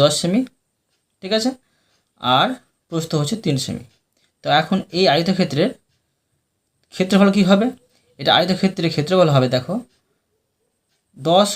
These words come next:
গুণিত তিন, মানে তিন দশে তিরিশ, এটা বর্গ, বর্গ সে-, সেন্টিমিটার হবে। বুঝতে পারলে? দেখে লিখতে পারি সেন্টিমিটার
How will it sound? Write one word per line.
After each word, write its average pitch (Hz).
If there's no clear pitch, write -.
গুণিত 185
তিন, 196
মানে 143
তিন 175
দশে 160
তিরিশ, 240
এটা 185
বর্গ, 170
বর্গ 139
সে-, -
সেন্টিমিটার 160
হবে। -
বুঝতে 175
পারলে? 214
দেখে 139
লিখতে 156
পারি 147
সেন্টিমিটার 143